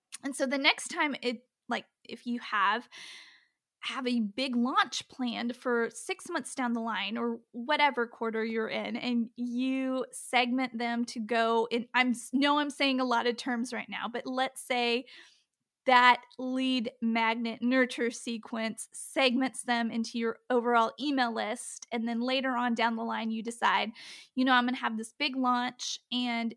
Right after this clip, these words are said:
you've been nurturing them through email marketing and through intentional, just, like, intentional marketing every week,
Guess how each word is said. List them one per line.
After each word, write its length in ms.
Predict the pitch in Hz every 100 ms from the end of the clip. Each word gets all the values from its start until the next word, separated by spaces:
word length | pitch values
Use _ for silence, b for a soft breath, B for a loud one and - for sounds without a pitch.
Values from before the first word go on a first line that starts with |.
| -
you've 320 | 240 247 254
been 240 | 240 240 220 _
nurturing 640 | 233 247 262 262 - 254 226
them 280 | 233 226 226
through 420 | - 247 240 233 233 b b _ _ 294
email 360 | 302 269 247
marketing 760 | 226 226 233 240 233 208 196 214
and 260 | - 220 240
through 380 | - 247 233 233
intentional, 1120 | 226 233 - - 262 247 - 240 240 240 240 240 B _
just, 160 | 466 523
like, 160 | 554
intentional 600 | - 277 - 254 - 254
marketing 680 | 233 220 220 233 202 196 202 - -
every 500 | 247 240 262 240 240
week, 420 | 226 214 269 -